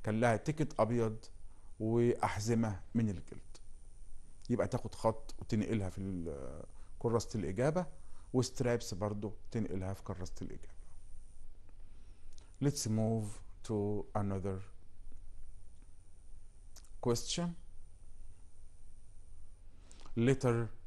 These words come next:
writing. Letter writing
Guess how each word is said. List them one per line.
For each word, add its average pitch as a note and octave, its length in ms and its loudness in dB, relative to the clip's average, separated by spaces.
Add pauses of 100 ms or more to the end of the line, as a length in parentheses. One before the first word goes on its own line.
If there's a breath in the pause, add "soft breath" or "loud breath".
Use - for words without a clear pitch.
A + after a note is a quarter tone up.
(120)
writing. F#2 380 -2 (1300 soft breath)
Letter F#3 560 10
writing E3+ 580 8